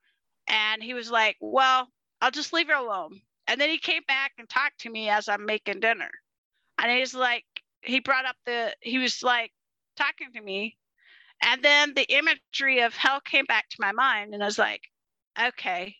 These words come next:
I'll go to Concerned Christians with you." Um, <laughs> and, but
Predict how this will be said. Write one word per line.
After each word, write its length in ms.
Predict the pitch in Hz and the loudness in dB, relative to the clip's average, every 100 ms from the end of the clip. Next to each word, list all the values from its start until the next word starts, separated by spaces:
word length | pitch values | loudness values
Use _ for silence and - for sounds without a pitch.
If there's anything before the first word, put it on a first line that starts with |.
| - | 2
I'll 160 | 233 | 2
go 200 | 233 240 240 | 4 2 2
to 80 | 240 | 0
Concerned 440 | - 190 226 208 | -4 -2 -2 -2
Christians 440 | - 247 - 214 202 | -2 -2 -2 -4 -4
with 240 | 190 - | -4 -2
you." 320 | 170 143 202 _ _ - - - - _ _ - | -2 -2 -6 _ _ -20 -16 -16 -18 _ _ -2
Um, 520 | 226 226 220 214 202 - | 2 4 2 0 -6 -4
<laughs> 1160 | 269 269 269 262 - 1017 988 - - - - - | -2 -2 -2 -2 -2 -4 -8 -8 -8 -4 -4 0
and, 200 | - 294 | 2 2
but 240 | - 254 | 4 2